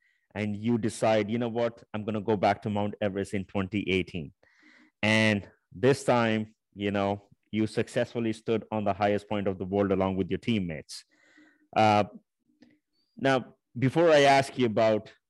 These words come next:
what does it feel like to be on the highest point of the world,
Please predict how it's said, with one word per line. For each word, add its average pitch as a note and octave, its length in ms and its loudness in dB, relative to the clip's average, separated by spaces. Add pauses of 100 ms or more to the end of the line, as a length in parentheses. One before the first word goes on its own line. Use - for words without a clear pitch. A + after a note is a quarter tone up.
(200)
what A2+ 360 -2
does A2+ 200 -4
it G#2 160 -8
feel G#2+ 320 -4
like F#2+ 400 0
to G#2+ 80 -4
be G2 140 -2
on F#2+ 120 -2
the F#2 140 -4 (140)
highest F#2+ 320 -2
point F#2 300 -6
of F#2 120 -6
the F#2 80 -8
world, F#2+ 460 0